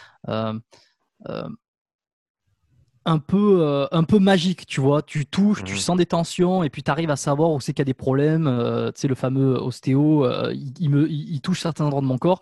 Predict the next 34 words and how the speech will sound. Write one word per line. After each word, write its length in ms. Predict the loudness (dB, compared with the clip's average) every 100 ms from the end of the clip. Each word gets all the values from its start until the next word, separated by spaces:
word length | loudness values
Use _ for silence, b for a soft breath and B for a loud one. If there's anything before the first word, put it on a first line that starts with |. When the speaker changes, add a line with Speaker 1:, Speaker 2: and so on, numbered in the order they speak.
| B B
Speaker 1:
et 60 | -10
puis 160 | -4 -2
il 60 |
est 60 | 0
capable 360 | 0 0 -4
de 120 | -2 -2
dire, « 220 | -2 -4
Tiens, 160 | -4 -2
t'as 100 | -4
eu 60 |
cet 220 | -6 -6 -6
accident, 340 | -6 -4 -4
t'as 140 | -2
eu 80 | -4
ça, 240 | -2 0 0 B B
t'as 100 | -4
un 60 | -2
Speaker 2:
Mhm. 40 |
Speaker 1:
problème 220 | 0 0
là-dessus, 300 | -2 -4 -6
c'est 120 | -4
pas 100 | -4
complètement 280 | -4 -2 -2
guéri 400 | -2 -2 -2 -2
et 60 | -2
puis 100 | -6
ça 160 | -8
vient, 380 | -4 -2 -2 -4
ça 160 | -6 -6
vient 160 | -2
donner 180 | -2 0
un 100 | -2
problème 320 | -4 -6 -4
là. » 140 | -4